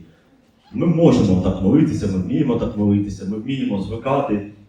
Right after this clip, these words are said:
до нашого християнського життя і іноді не думати, про що ми розмовляємо з Богом. Але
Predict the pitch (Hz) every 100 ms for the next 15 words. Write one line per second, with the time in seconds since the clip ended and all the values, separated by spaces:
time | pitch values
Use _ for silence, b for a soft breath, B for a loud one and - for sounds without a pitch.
0 | _ 104 101 107 104 98 98 101 - 110
1 | 110 107 98 107 - 156 165 - - -
2 | 120 147 123 120 120 113 - 123 107 98
3 | 107 - 101 98 131 110 104 104 104 107
4 | 98 101 - - 90 - - b b b
5 | b _ _ _ _ - 120 147